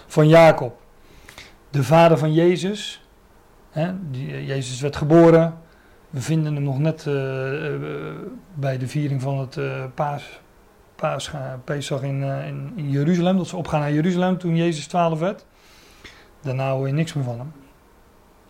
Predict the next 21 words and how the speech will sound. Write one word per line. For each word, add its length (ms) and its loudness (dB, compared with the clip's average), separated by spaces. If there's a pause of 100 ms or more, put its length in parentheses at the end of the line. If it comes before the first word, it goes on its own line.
(840)
Jozef 400 6
van 160 0
Arimathea. 880 4 (720)
Die 200 -4
verschijnt 460 -2
veelbelovend 720 4
ten 160 2
tonele 440 0
om 140 -2
het 100 -4
lichaam 340 -2
van 120 -2
Jezus 360 2
op 120 -4
te 60 -12
eisen. 500 -4 (1160)
Niets 260 -8
meer 100 -4
van 120 0
gehoord. 280 4 (2500)
De 600 4